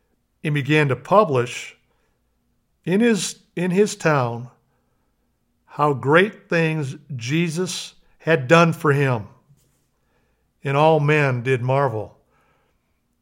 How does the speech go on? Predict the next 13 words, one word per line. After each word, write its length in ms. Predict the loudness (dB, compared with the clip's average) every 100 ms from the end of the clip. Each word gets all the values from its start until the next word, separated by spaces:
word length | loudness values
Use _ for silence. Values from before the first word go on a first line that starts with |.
| _ -20
Now, 40 |
some 200 | -8 -4
of 40 | -4
these 120 | -6
scriptures 480 | -4 -4 -2 -6 -6
you're 120 | -4
hearing 260 | -4 -4
is 100 | -4
about 320 | -6 -10 -12 _ _ _
astonishment, 840 | -16 -10 -2 0 -2 -8 -14 -16 -20 _ _ _ _ _ _ _ -10
and 120 | -6
they're 120 | -6
marveling 800 | -4 4 6 6 6 -2 -6 -12